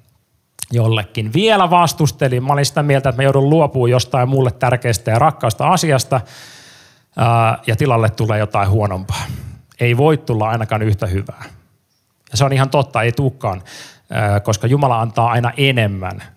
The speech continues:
kuin mistä sä luovut. Se on, se on, niinku, Jumalan mitta on sellainen, että se, mistä sä luovut, millä sä teet tilaa Jumalalle,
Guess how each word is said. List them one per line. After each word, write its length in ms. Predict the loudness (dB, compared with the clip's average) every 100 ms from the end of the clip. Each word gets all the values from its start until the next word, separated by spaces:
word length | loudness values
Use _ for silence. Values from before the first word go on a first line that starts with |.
| _ _
kuin 160 | -14 -8
mistä 240 | -8 -6
sä 140 | -6 -4
luovut. 480 | -4 -6 -10 -16 -18 -20 _ _ _ _ _ _ _ _ _ _ _ _ _ _
Se 200 | -6 -2
on, 220 | -2 -2 -4
se 120 | -2
on, 80 | 0
niinku, 160 | 0
Jumalan 420 | 0 -2 -4 -6 -12 -20 -20 _ _ _ _ _
mitta 500 | -2 -2 -4 -6 -6 -6 -10 -6
on 160 | -2
sellainen, 580 | 0 0 -2 -6 -8 -12 -18 _ _ _ _ _ _ _ _ _
että 260 | -8 -8 -12 -20 _ _ _ _ _ _ _ -6
se, 140 | -4
mistä 280 | -2 -2 -2
sä 160 | 0
luovut, 580 | 2 2 2 0 -6 -8 -14 -14
millä 240 | -6 -4 -2
sä 140 | -2
teet 320 | -2 -2 -4
tilaa 360 | -4 -2 0 0
Jumalalle, 640 | 0 0 -2 -2 -6 -8